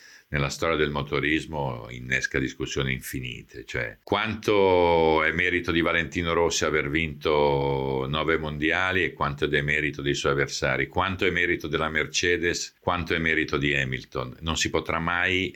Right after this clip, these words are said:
arrivare a una, a un, a una fine. C'è qualcosa da dire però. Nel duemiladiciotto Vettel ha perso un mondiale e Hamilton l'ha vinto,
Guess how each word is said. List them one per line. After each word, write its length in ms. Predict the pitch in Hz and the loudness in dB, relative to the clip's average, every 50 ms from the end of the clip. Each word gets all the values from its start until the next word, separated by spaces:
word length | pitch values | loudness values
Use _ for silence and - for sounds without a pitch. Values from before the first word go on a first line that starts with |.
| - | -10
arrivare 640 | - 69 71 69 69 73 71 69 71 71 71 73 71 | -6 -4 -2 -2 0 0 0 0 0 0 0 0 0
a 120 | 71 67 | 0 -2
una, 520 | 67 65 67 67 65 65 65 64 62 62 - | -4 -4 -4 -4 -4 -4 -6 -6 -8 -10 -10
a 140 | - 65 67 | -10 -10 -10
un, 400 | 65 65 65 65 65 65 64 - | -8 -8 -10 -10 -10 -12 -14 -14
a 140 | - 57 62 | -16 -16 -16
una 200 | 64 65 65 65 | -10 -8 -8 -6
fine. 560 | - - - 131 120 60 62 64 64 - - _ _ _ _ - | -6 -4 -6 -6 -6 -6 -6 -6 -6 -6 -8 _ _ _ _ -2
C'è 220 | - - 107 101 | 0 0 0 2
qualcosa 420 | 104 110 - - - 104 113 104 98 | 0 -2 -2 0 0 0 0 0 0
da 120 | 73 69 | 0 2
dire 320 | 69 92 98 73 64 62 | 2 2 2 2 0 -2
però. 320 | 55 64 64 60 57 53 - - 50 50 | -2 -4 -4 -4 -4 -6 -8 -14 -18 -8
Nel 160 | 62 76 78 76 | -4 -2 0 4
duemiladiciotto 1300 | 76 85 82 90 98 98 98 104 110 - - 101 85 82 78 - - - - 98 95 98 107 - - - | 4 4 4 4 4 4 2 2 2 2 2 2 4 2 2 0 -4 -6 -2 0 0 0 0 -4 -8 -14
Vettel 480 | - 65 85 85 85 - - 95 92 87 | -4 0 0 0 0 0 -2 -2 -2 -2
ha 140 | - - - | -4 -6 -6
perso 320 | - 69 69 - - - 71 | -4 -4 -4 -4 -4 -4 -4
un 80 | 71 | -4
mondiale 640 | 76 80 76 73 76 73 69 65 69 73 78 - - | -4 -4 -2 0 0 0 2 2 0 0 -2 -4 -6
e 120 | - 67 69 | -6 -8 -6
Hamilton 340 | 64 69 73 69 - 69 65 | -4 -4 -4 -4 -4 -4 -4
l'ha 120 | 62 62 | -2 -2
vinto, 580 | 65 64 57 62 64 - - - - 62 60 - | -2 -2 -4 -6 -10 -14 -14 -12 -10 -10 -10 -12